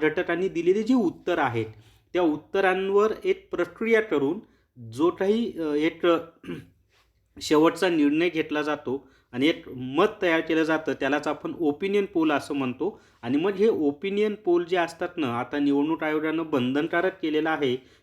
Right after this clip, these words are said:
की जेव्हा आचारसंहिता लागते, त्या आचारसंहिता लागायच्या अगोदरच ओपिनियन पोल हे सांगितले पाहिजे. कारण मग त्याच्यामध्ये सांगितलेलं असतं की कोणत्या पक्षाची सत्ता येऊ शकते, कोणत्या पक्षाला किती जागा मिळू शकतात, असं त्यामध्ये ओपिनियन पोलमध्ये सांगितलेलं असतं.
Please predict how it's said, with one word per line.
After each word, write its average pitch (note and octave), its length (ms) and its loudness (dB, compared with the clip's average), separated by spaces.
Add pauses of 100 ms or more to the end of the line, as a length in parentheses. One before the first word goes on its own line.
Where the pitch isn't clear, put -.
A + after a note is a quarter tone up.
(120)
की D3 80 0
जेव्हा C#3+ 360 2
आचारसंहिता E3+ 680 -2
लागते, E3 280 0
त्या C#3+ 180 0
आचारसंहिता D3+ 600 -2
लागायच्या C#3+ 520 0
अगोदरच C#3+ 680 0 (360)
ओपिनियन F3+ 640 2 (120)
पोल F3 220 6
हे D#3 460 -6
सांगितले C3+ 500 -2
पाहिजे. C#3 400 -2 (380)
कारण D3 260 4
मग F3 100 0
त्याच्यामध्ये E3+ 540 0
सांगितलेलं F3 540 0
असतं C#3+ 200 -2
की C#3+ 140 -8
कोणत्या C#3+ 400 -2
पक्षाची C#3+ 520 -6
सत्ता C#3 360 -8
येऊ C3 200 0
शकते, B2+ 560 -6 (220)
कोणत्या C#3+ 300 0
पक्षाला C#3+ 420 -2
किती D#3+ 320 -2
जागा D3 280 2
मिळू C3+ 260 0
शकतात, B2 440 -4 (380)
असं B2+ 220 -2
त्यामध्ये E3 420 2
ओपिनियन D3+ 440 0
पोलमध्ये D3 460 0
सांगितलेलं C3 560 -2
असतं. C#3+ 300 -4